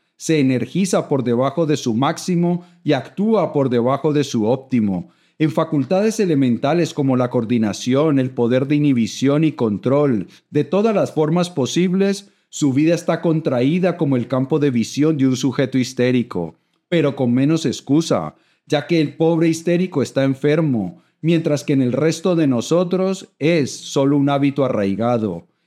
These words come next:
el hábito de la inferioridad ante la totalidad de nuestro potencial,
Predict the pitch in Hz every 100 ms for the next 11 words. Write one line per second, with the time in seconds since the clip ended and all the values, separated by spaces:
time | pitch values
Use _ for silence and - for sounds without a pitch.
0 | _ - 147 135 160 175 185 180 147 135
1 | 131 123 127 120 120 113 107 113 151 180
2 | 185 - _ 156 151 135 143 135 131 120
3 | 120 117 110 123 156 147 139 131 - 120
4 | - 117 104 98 - 123 123 104 85